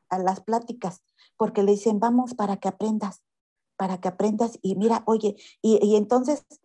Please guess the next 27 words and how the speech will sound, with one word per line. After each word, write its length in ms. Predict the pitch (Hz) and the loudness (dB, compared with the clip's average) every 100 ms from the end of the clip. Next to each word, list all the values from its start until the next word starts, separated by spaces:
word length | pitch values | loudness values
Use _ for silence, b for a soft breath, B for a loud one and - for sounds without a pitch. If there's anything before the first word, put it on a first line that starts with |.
| _ | _
yo, 300 | - 208 240 | -2 2 4
yo 220 | 196 220 | 4 2
digo, 260 | 196 185 175 | 2 0 -4
si 160 | 180 202 | -2 0
las 240 | 196 202 | 0 -2
mujeres 500 | 208 - 320 294 240 | -6 -6 -4 -4 -2
saben 320 | 254 262 247 | -2 -2 -2
escribir, 560 | 214 - 180 180 196 190 _ | -4 -6 -4 -2 -2 -4 _
pero 400 | 202 185 180 - _ _ _ _ _ _ - | 0 2 2 0 _ _ _ _ _ _ 0
obviamente 680 | 226 247 247 214 196 208 | 0 4 2 0 -6 -6
no 200 | 202 214 214 | -6 -6 0
todas 400 | 233 269 226 - | 2 2 0 -2
saben 320 | 175 165 156 | -2 -2 -8
escribir, 560 | 156 - 185 240 247 - _ _ | -12 -10 -6 -6 -6 -10 _ _
pero 220 | 202 175 | 2 4
las 220 | 165 170 - | 6 4 0
que 140 | 196 | -8
sepan 340 | - 247 277 | -6 -4 0
escribir, 460 | 247 247 196 196 226 | 0 0 -2 -4 -4
vamos 380 | 170 165 185 233 | 0 0 0 0
a 20 | |
escribir, 400 | 254 - 214 190 | -2 -2 0 2
vamos 300 | 185 208 254 | 2 -2 -4
a 40 | 254 | -4
hacer 240 | 247 226 | 0 0
ese 180 | 226 220 | 0 -4
ejercicio. 640 | - 160 - 160 - | -8 -10 -10 -10 -2